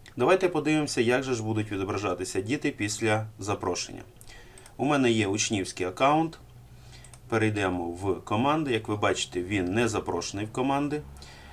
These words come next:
Тепер новою вкладкою я додаю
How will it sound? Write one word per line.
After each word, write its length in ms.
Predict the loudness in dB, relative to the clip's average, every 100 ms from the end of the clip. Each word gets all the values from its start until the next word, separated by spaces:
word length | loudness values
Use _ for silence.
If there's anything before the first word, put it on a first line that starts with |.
| -6
Тепер 420 | -2 2 2 2 -2 -18 -20 -20 -20 -20 -20 -10 -2
новою 420 | 2 6 6 4
вкладкою 720 | 2 2 2 0 -4 -4 -6 -14 -20 -20 -20 -20 -20 -20 -12 -2
я 280 | -2 -2 -6 -14 -16 -18 -20 -20 -20 -16 -4
додаю 520 | 0 4 4 4